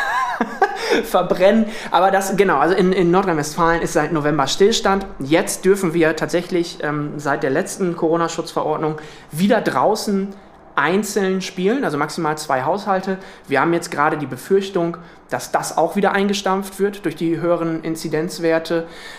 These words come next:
Aber die nordrhein-westfälischen Tennisverbände, ähm, Mittelrhein, Niederrhein und Westfalen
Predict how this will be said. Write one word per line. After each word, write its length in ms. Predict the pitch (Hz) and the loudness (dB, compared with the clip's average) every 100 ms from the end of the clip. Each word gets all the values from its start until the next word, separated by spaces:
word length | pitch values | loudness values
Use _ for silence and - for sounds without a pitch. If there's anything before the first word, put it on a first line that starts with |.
| - | -6
Aber 380 | 131 139 156 151 | 2 4 4 2
die 440 | 147 135 135 135 135 | 0 -2 0 -2 -4
nordrhein-westfälischen 920 | 135 135 139 131 127 147 156 147 - | -4 -2 -2 -2 -2 0 0 -2 -6
Tennisverbände, 1040 | - 190 185 165 151 151 151 147 147 143 139 | -2 -2 0 -2 0 -2 0 0 0 -2 -4
ähm, 380 | 131 123 120 127 - - - | -2 -2 -4 -8 -16 -20 -8
Mittelrhein, 440 | - 156 151 135 135 | -2 0 2 2 2
Niederrhein 380 | 151 143 135 135 | 4 4 2 0
und 100 | 123 | -2
Westfalen 580 | 123 - 135 139 139 | -6 -4 -2 0 -2